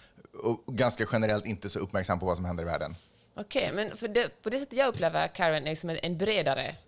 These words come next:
Speaker 2: liksom,
Speaker 1: Mm.
Speaker 2: arga medelålders kvinnor som
Speaker 1: Ja, men det är ju inte bra.
Speaker 2: säkert är assholes också.
Speaker 1: Mm.
Speaker 2: Jag menar, det är klart det.
Speaker 1: Är inte boomer det man säger till dem då?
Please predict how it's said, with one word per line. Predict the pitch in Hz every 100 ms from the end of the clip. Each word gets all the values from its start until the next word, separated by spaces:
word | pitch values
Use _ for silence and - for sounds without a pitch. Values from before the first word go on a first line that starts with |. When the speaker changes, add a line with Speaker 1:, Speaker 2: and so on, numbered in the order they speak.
| _
Speaker 2:
liksom, | 147 - 143
Speaker 1:
Mm. | 117
Speaker 2:
arga | 160 151 147
medelålders | 147 143 143 143
kvinnor | - 214 185 135 -
som | - 208 196 -
Speaker 1:
Ja, | - 143
men | 151 127
det | 208
är |
ju | 208
inte | 143 110
bra. | - 95
Speaker 2:
säkert | 92 175 -
är | 202 180 170
assholes | - 170 165 - - _
också. | - 254 - 120
Speaker 1:
Mm. | - 220
Speaker 2:
Jag | 208
menar, | 202 190
det | 202
är |
klart | 208 262 185
det. | 170 165 - -
Speaker 1:
Är | 123
inte | 127
boomer | 131 127 185 202 139 90 92
det | 101
man | 101
säger | 95 90
till | 85
dem | 85 80
då? | 80 78